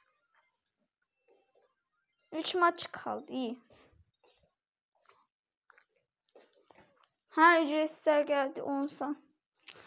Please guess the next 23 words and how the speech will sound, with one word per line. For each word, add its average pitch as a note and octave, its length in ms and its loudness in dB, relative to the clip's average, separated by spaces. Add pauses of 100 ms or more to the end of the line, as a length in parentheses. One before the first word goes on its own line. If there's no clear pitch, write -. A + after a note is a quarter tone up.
(160)
Allah F#4 520 6
senin E4 500 -4
cezanı E4+ 600 -2
versin C#4+ 520 -6
ya. B3+ 340 -10 (1600)
Vere F4 300 2
vere F4 220 0
bunu F4 180 -2
mu D#4+ 120 0
verdin B3 300 -4
sen? C4+ 300 -8 (3500)
E, C4 100 0
jeton E4 380 -2
katlayıcı F4 520 -2
ne? D4 240 -4
Bir D4+ 60 -4
de F#4+ 100 4
kırk G4 420 -4
ya. B3+ 240 2
Ne C#4 160 -4
yapayım F4+ 400 -2
ben C#4 160 -8
kırk - 240 -14